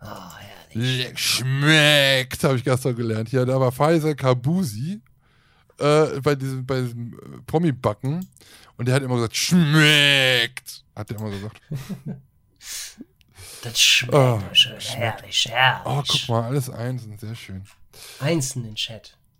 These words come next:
Speaker 2: Ich hab auf einmal keinen Ton mehr.
Speaker 1: Du hast keinen Ton mehr?
Speaker 2: Ja, schreibt ja der Christian Nell. Muss er mal einen Ton anmachen, vielleicht.
Speaker 1: Ach so.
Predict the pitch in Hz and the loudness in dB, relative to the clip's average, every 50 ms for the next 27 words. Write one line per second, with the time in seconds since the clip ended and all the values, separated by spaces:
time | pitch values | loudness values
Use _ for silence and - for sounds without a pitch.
0 | _ _ _ _ _ _ _ _ _ _ _ _ _ _ _ _ _ _ _ _ | _ _ _ _ _ _ _ _ _ _ _ _ _ _ _ _ _ _ _ _
1 | - _ _ _ _ _ _ _ _ _ _ - 127 - 165 180 196 170 180 160 | -20 _ _ _ _ _ _ _ _ _ _ -8 -4 2 4 4 4 4 2 0
2 | 160 175 190 196 185 - 170 175 175 147 165 202 262 269 196 135 131 131 131 135 | 0 2 2 2 2 2 0 0 0 2 2 0 2 2 0 2 2 2 2 2
3 | 131 127 - _ _ _ _ _ _ _ - - - _ _ - 131 151 165 - | 0 -4 -8 _ _ _ _ _ _ _ -20 -20 -20 _ _ 0 2 2 2 2
4 | - 175 165 - - 214 285 294 208 165 185 269 302 - _ _ _ _ _ _ | 0 0 -2 0 -2 -4 -2 -2 0 0 0 0 -2 -8 _ _ _ _ _ _
5 | _ _ _ - 123 135 135 120 - - 131 143 147 127 - 135 113 110 110 - | _ _ _ -2 0 0 0 0 0 0 0 0 0 0 -2 -2 -2 -2 -4 -4
6 | - 131 - - 110 107 110 127 151 151 117 110 113 - - - 110 120 147 170 | -6 -8 -6 -6 -6 -2 0 0 2 2 0 0 -2 -6 -8 -8 -6 -4 -2 -2
7 | 160 151 131 123 120 117 117 113 110 110 110 - - 113 110 - - 165 185 214 | 0 -2 -2 -2 -2 -2 -2 -4 -6 -8 -12 -14 -14 -16 -16 -10 -4 -4 -2 -2
8 | 170 120 117 113 107 107 110 110 107 110 117 127 127 _ - 131 120 123 127 127 | -2 -4 -6 -6 -6 -6 -6 -8 -8 -10 -10 -14 -14 _ -4 -2 -2 -2 -2 -4
9 | - - - 131 - - 185 185 151 98 - | -8 -12 -14 -12 -8 -4 -4 -4 -4 -6 -8